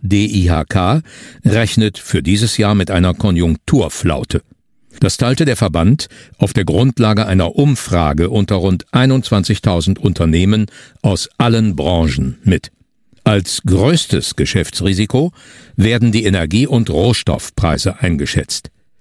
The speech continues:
Der Fachkräftemangel rückt aber zunehmend in den Vordergrund. Anzeichen für einen Aufschwung fehlten weiterhin, sagte Ilja Notnagel, Mitglied der D I H K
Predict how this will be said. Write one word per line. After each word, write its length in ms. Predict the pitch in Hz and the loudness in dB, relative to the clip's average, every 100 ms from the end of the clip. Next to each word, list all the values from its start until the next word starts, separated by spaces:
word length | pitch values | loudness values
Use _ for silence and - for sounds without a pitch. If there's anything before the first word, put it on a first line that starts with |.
| _ | _
Der 220 | - 98 | 0 0
Fachkräftemangel 1080 | 95 - 170 - - - - 78 85 98 160 160 - _ | 0 0 -2 -4 -4 -4 -2 0 2 2 0 -4 -16 _
rückt 340 | - 95 120 - | 0 0 -2 -2
aber 220 | 98 101 | -2 -2
zunehmend 800 | - 165 156 117 98 101 104 - | 0 0 2 2 2 2 0 -2
in 120 | - | 0
den 160 | 95 113 | 0 0
Vordergrund. 640 | 117 82 71 64 58 - - _ _ - - | -2 -2 -4 -4 -6 -10 -20 _ _ -8 0
Anzeichen 600 | 120 120 117 110 120 107 | 2 2 0 0 0 0
für 120 | 107 | 0
einen 220 | 98 90 | 0 0
Aufschwung 640 | 101 113 - - 131 131 - - | 0 -2 -2 0 2 2 -2 -10
fehlten 720 | - 147 104 82 - 65 - | -2 2 2 0 -2 -2 -6
weiterhin, 500 | - 82 82 76 80 - - - | -4 -2 0 -2 -2 -6 -18 -8
sagte 600 | - 98 90 - 104 95 | -2 0 0 -2 -4 -2
Ilja 380 | - 101 82 80 | -2 -2 -2 -2
Notnagel, 680 | 76 92 104 107 104 110 156 - - - | 0 0 0 0 0 0 -2 -4 -20 -4
Mitglied 680 | - 117 127 - 113 110 - | 0 0 0 0 0 0 -2
der 120 | 95 | 0
D 140 | 85 104 | 2 0
I 220 | 110 101 | 2 2
H 140 | 87 | 0
K 380 | 87 101 90 92 | -2 -2 0 -2